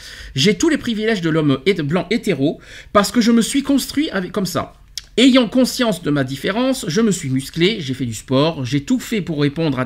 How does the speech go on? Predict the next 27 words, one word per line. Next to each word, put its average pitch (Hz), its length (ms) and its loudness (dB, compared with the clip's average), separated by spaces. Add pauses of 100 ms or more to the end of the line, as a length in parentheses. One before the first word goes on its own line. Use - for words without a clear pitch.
aux 151 80 -2
critères 170 400 -4
de 131 80 -2
la 131 80 0
masculinité, 160 760 -2 (320)
pour 302 200 2
faire - 220 -2
croire 180 320 -2
que 143 80 -2
j'étais 127 240 -4
un 170 60 0
garçon. 131 360 -6 (460)
Mais 160 160 8
être 254 180 6
intersexe, 208 540 -2
c'est 170 180 -2
vivre 165 300 -6
avec 160 240 -4
la 165 160 -2
honte. 135 320 -2 (480)
La 135 200 -2
honte 262 280 2
sociale, 143 540 -2 (200)
la - 260 0
honte 233 280 0
d'être 170 280 -2
différent, 147 520 -4